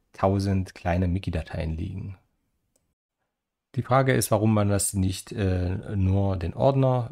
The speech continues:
umhängt, weil er würde sich ja den nächsten Tag dann wieder neu den Cache ziehen. Ja, aber der Mitarbeiter freut sich natürlich, wenn dann jede Datei, die er gerade öffnen will, erstmal wieder minutenlang geladen wird, je nachdem, wie groß,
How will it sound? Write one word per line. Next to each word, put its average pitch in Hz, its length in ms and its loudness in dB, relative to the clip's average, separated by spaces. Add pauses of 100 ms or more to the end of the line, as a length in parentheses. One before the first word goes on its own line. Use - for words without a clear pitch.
(140)
umhängt, 131 800 -2
weil 104 320 -4
er 92 120 -4
würde 95 200 -2
sich 95 180 -4
ja 98 60 -2
den 87 160 2
nächsten 95 300 -2
Tag - 220 -14
dann 90 160 -2
wieder 92 260 0
neu 92 260 2
den 90 180 -2
Cache - 420 -10
ziehen. 156 540 0 (680)
Ja, 120 480 -2 (140)
aber 101 200 2
der 95 100 0
Mitarbeiter 92 460 0
freut 98 220 -2
sich 98 140 -6
natürlich, 92 540 -2
wenn 87 200 0
dann 85 240 0
jede 87 540 -2
Datei, 90 400 -4
die 92 120 -2
er 85 100 -2
gerade - 280 -8
öffnen 92 280 -2
will, 87 240 -2
erstmal 85 520 -2
wieder 85 180 -2
minutenlang 82 640 -4 (160)
geladen 82 440 -2
wird, 76 220 -6
je - 80 -8
nachdem, 80 560 -4
wie 85 80 -4
groß, - 460 -4